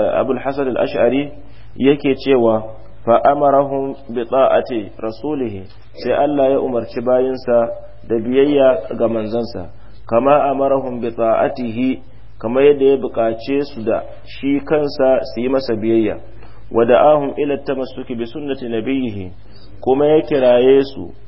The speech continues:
da su yi riko da sunnan annabinsa sallallahu alaihi wa sallam, "kama amarahum bil amali bi kitabihi,"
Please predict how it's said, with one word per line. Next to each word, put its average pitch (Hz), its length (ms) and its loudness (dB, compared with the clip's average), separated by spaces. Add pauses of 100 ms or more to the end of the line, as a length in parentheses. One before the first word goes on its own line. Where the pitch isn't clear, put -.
(260)
da 107 180 0
su 117 160 -4
yi 135 160 2
riko 160 300 2
da 127 100 0
sunnan 143 320 -2
annabinsa 127 560 0
sallallahu 123 720 2
alaihi 117 260 0
wa 104 100 -4
sallam, 123 380 0 (560)
"kama 143 400 4
amarahum 143 500 0
bil 120 200 -4
amali 143 340 0
bi 127 120 -6
kitabihi," 117 760 -2